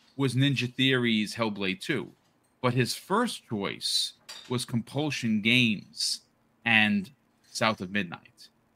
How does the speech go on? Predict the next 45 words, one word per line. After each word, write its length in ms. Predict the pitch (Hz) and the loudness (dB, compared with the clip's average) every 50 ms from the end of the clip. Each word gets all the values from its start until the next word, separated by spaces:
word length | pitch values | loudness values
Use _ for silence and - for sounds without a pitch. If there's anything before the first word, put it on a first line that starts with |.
| _ _ _ - | _ _ _ 2
And 480 | 110 110 110 107 107 107 104 104 123 | 4 6 6 6 6 4 2 2 2
look, 240 | 131 131 110 - - _ - | 2 0 0 0 -4 _ -6
I 60 | - 117 | -2 2
mean, 320 | 117 113 113 107 104 - - _ - | 2 4 4 2 0 -4 -10 _ -6
Phil's 160 | 147 147 131 | -6 -4 0
a 40 | 117 | 4
gamer. 340 | 120 120 120 110 95 - - - _ _ - - - - - - _ _ - 98 | 4 4 4 4 2 -4 -10 -18 _ _ -12 -12 -12 -12 -12 -20 _ _ -6 -2
Uh, 40 | 107 | 0
you 160 | 110 110 107 | 2 4 4
know, 80 | 104 101 | 2 2
if 80 | - | 2
he's 160 | 123 135 131 127 | 2 2 2 4
getting 240 | 143 135 131 120 | 2 2 4 4
excited 500 | 113 110 - - - 117 117 120 120 110 | 0 0 0 0 2 4 4 4 2 0
for 120 | - - 98 | -4 -6 -6
this, 240 | 92 95 95 - - | -4 -4 -6 -4 -2
then 140 | 113 107 107 | 0 0 0
there's 160 | 110 107 107 | 0 0 -2
a 60 | 107 | -2
reason 520 | 110 120 117 104 107 107 104 104 101 95 - _ _ _ _ - | -2 -2 -2 0 0 0 0 0 0 -2 -4 _ _ _ _ -14
that 160 | - - 110 | -14 -6 -2
we 140 | 117 123 120 | 0 2 2
should 180 | - 117 - | 2 0 -2
probably 280 | - 104 104 95 98 98 | 0 0 0 0 0 -2
get 140 | 92 98 92 | -2 -2 -2
excited 380 | 92 - - 98 95 92 90 | -2 -2 -2 0 0 0 0
about 260 | 90 90 90 90 85 - | -2 -2 -4 -4 -4 -4
this 200 | 95 92 - 85 | -8 -10 -10 -12
as 100 | - - 98 | -16 -8 -4
well. 240 | 90 82 67 60 - _ _ _ _ _ _ _ _ _ - | -4 -4 -4 -6 -14 _ _ _ _ _ _ _ _ _ -4
Uh, 400 | 95 95 92 92 90 90 82 71 | -2 0 2 2 2 0 0 0
and 120 | 110 113 | 0 2
again, 240 | 120 117 143 135 123 | 2 4 4 4 6
like 180 | 123 120 123 120 | 6 4 4 4
I 80 | 120 | 2
said 220 | 120 - 147 135 127 | 0 2 0 -2 -2
this, 100 | 120 - | -4 -8
pu-, 160 | - 127 - - - - - | -10 -14 -14 -14 -14 -10 -6
you 80 | 151 147 | -4 -2
know, 100 | 123 110 | -2 -2
publicly, 640 | - 139 147 143 143 110 117 113 107 107 101 - _ _ _ _ _ _ _ - | 0 0 0 0 -2 -2 0 2 2 0 0 -4 _ _ _ _ _ _ _ 6
I 320 | 117 123 131 143 156 165 165 | 8 10 10 10 8 6 0
was 220 | 151 147 143 131 120 | -2 -4 -4 -4 -6
hoping 640 | - - 139 151 147 135 - 135 131 127 123 113 | -6 -4 -4 -4 -2 -2 -4 -4 -2 -2 -2 -2
that, 500 | 117 117 113 110 104 101 98 - - | -2 -2 -2 -2 -2 -2 -4 -8 -14